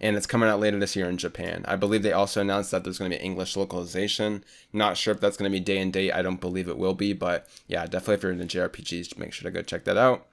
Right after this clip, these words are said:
Um, anyways, one of our next bigger stories came in the way of Call of Duty. This one was kinda surprising for me, but then as I thought about it more and more, it's not terribly surprising. Um, and it actually kinda reminisces what Activision did last year. So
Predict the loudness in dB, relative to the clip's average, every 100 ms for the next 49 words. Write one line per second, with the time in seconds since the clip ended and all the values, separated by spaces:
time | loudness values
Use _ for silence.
0 | -20 -20 _ _ -8 -6 -4 2 4 6
1 | 6 4 2 4 4 4 2 0 2 2
2 | 2 2 4 4 4 0 0 0 2 2
3 | 2 4 4 4 4 2 0 -6 -20 -6
4 | 2 4 6 6 8 6 8 8 6 4
5 | 6 6 8 10 10 8 6 6 6 6
6 | 6 6 6 4 4 6 6 6 6 4
7 | 2 0 0 0 0 -2 -2 -4 -6 -8
8 | -4 -2 0 -2 -2 -2 0 0 -2 -6
9 | -8 -14 -18 -8 -6 -6 -4 -2 -2 -2
10 | -4 -6 -4 -4 -4 -2 -2 -2 -4 -4
11 | -8 -4 -4 -4 -10 -8 -8 -6 -6 -4
12 | -4 0 4 4 4 2 0 0 2 2